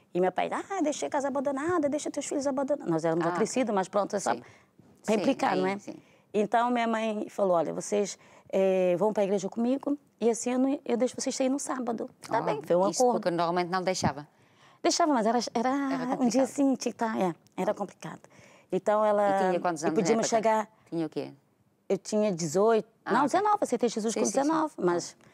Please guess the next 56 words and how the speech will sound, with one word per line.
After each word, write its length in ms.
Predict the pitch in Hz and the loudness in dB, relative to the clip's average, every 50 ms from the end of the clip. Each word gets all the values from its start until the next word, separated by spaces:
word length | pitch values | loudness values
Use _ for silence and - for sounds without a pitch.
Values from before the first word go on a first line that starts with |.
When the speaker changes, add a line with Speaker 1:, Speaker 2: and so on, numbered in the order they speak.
| - - - _ _ _ | -20 -20 -20 _ _ _
Speaker 1:
naquela 340 | - 185 185 180 - 214 214 | -2 0 0 2 2 2 2
altura, 200 | 214 - - 233 220 | 2 2 2 2 2
minha 100 | 220 226 | 2 2
maior 180 | 226 220 220 214 | 2 2 2 0
de 100 | 185 202 | 0 2
idade, 280 | 202 214 220 220 - | 2 2 2 2 0
tava 180 | - 226 196 208 | 0 -2 0 0
debaixo 200 | 202 196 202 190 | 2 2 0 0
do 80 | 202 | 0
teto 160 | 196 - 196 180 | 0 0 0 2
da 80 | 208 | 2
minha 140 | 196 196 196 | 0 0 2
mãe, 360 | 196 196 208 220 233 254 269 - | 2 0 0 0 -2 -4 -6 -6
tínhamos 200 | - 226 214 - | -2 -2 -2 0
Speaker 2:
Pois. 40 | - | 0
Speaker 1:
que 60 | - | -2
obedecer 300 | 220 214 202 214 - 233 | -2 0 0 -2 0 -2
minha 140 | 220 240 294 | -2 -2 -2
mãe, 300 | 294 254 233 220 202 190 - _ _ _ | -4 -4 -6 -8 -12 -16 -18 _ _ _
Speaker 2:
Pronto. 160 | - - - | -12 -6 -6
Speaker 1:
né? 220 | 165 165 170 - - - - - - - - _ _ _ - | -4 -4 -4 -8 -10 -14 -20 -20 -20 -20 -20 _ _ _ -2
E 80 | 156 | 0
minha 140 | 175 185 180 | 2 2 2
mãe 140 | 185 190 190 | 2 2 2
era 140 | 202 196 214 | 2 2 0
assim, 200 | 202 - - 175 175 - - | 0 0 0 0 0 0 0
um, 180 | - 185 180 165 - | 0 -2 -2 -2 -2
um, 200 | - 185 180 175 | 0 0 0 0
quando 180 | - - 185 180 | 0 0 0 0
nós 160 | 185 175 165 | 0 0 0
éramos 220 | 180 165 170 - | 0 -2 -2 -4
pequenas, 420 | - 175 - - 180 180 180 180 180 - | -8 -8 -4 -2 -2 0 0 -2 -2 -4
éramos 360 | 185 185 180 175 175 170 - - - - _ _ _ - | -4 -2 0 0 0 -2 -4 -8 -16 -20 _ _ _ -4
quatro, 380 | - 190 190 190 - - - | -2 -2 0 -2 -2 -2 -4
assim, 300 | 180 - - - 180 175 | -4 -2 -2 -2 -2 -2
tudo 160 | - - 165 | 0 0 0
a 40 | 180 | 0
Speaker 2:
Sim. 60 | 180 | 0
Speaker 1:
mesma, 220 | 185 180 180 185 175 - - - - - _ - | 2 2 0 0 -2 -4 -10 -20 -20 -20 _ -2
a 100 | - 170 | -2 -2
diferença 360 | 156 - 185 190 170 - 202 | 0 0 0 0 0 0 0
de 100 | 165 214 | 0 2
um 80 | 202 | 2
ano, 280 | 202 185 170 170 156 151 - | 2 2 0 0 -2 -4 -4
cada 220 | - 175 160 180 | -2 0 2 2
Speaker 2:
Sim, 80 | 170 160 | 2 2
Speaker 1:
uma, 140 | 151 151 147 | 2 2 0
Speaker 2:
sim. 40 | |
Speaker 1:
né? 140 | 151 160 165 - - - - | 0 -2 -2 -4 -10 -8 -2
Então, 100 | - 180 | 0 2
era 200 | 190 208 214 220 | 4 4 4 4
minha 140 | 220 220 220 | 2 2 2
irmã, 320 | 185 214 214 214 233 254 - - | 2 2 2 0 -2 -4 -2 0
meu 120 | 202 208 | 2 2
irmão 220 | 202 202 214 214 - | 4 4 2 2 0
com 240 | - - 214 214 | 0 -2 -2 -2